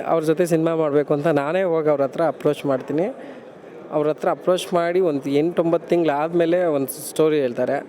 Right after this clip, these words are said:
ಆ, ಗತಭೈವ ಶೂಟಿಂಗ್ ನಡೀತಾ ಇರುತ್ತೆ, ಅದು ಯಾವುದೋ ರೀಸನ್‌ಗೋಸ್ಕರ ಸ್ಟಾಪ್ ಆಗಿತ್ತು. So, ಇನ್ನೊಂದು ನೈನ್ ಮಂತ್ಸ್ ನಾನು ಯಾವುದೇ ಶೂಟಿಂಗ್ ಇರಲ್ಲ,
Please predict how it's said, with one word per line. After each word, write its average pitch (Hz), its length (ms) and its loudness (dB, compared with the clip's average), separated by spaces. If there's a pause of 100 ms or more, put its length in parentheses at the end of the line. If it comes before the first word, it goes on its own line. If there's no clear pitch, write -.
(600)
ಆ, 165 120 -2
ಗತಭೈವ 185 520 0
ಶೂಟಿಂಗ್ 175 440 0
ನಡೀತಾ 160 240 0
ಇರುತ್ತೆ, 165 460 0 (380)
ಅದು 147 160 0
ಯಾವುದೋ 143 520 2 (100)
ರೀಸನ್‌ಗೋಸ್ಕರ 165 680 2
ಸ್ಟಾಪ್ 156 360 -2
ಆಗಿತ್ತು. 156 640 -2 (320)
So, 170 80 0
ಇನ್ನೊಂದು 151 520 2
ನೈನ್ 165 340 2
ಮಂತ್ಸ್ 165 260 -2
ನಾನು 151 220 0
ಯಾವುದೇ 131 220 0
ಶೂಟಿಂಗ್ 139 380 -2
ಇರಲ್ಲ, 139 320 2